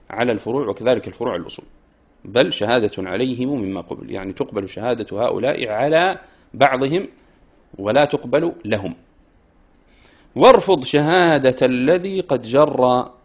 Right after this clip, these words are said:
نفعاً ومن يدفع عنه ضرًا، ارفض شهادة الشخص الذي قد جر إلى نفسه نفعاً بهذه الشهادة و-،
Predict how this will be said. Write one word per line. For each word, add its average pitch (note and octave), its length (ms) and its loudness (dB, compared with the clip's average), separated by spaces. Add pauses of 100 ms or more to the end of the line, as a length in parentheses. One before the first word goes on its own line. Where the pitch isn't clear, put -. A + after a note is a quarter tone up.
(140)
نفعاً F3 560 -2
ومن C#3 280 -2
يدفع B2+ 300 -4
عنه A2 240 -4
ضرًا، - 280 -8 (260)
ارفض D3 300 0
شهادة A2+ 460 -4
الشخص - 420 -8 (480)
الذي D#3 560 -2 (280)
قد A2 140 -2
جر C#3+ 540 0 (180)
إلى A2 180 -2
نفسه A2+ 360 -6
نفعاً A2+ 260 -4
بهذه G#2 400 -4
الشهادة C#3+ 460 -6 (720)
و-، C3 160 2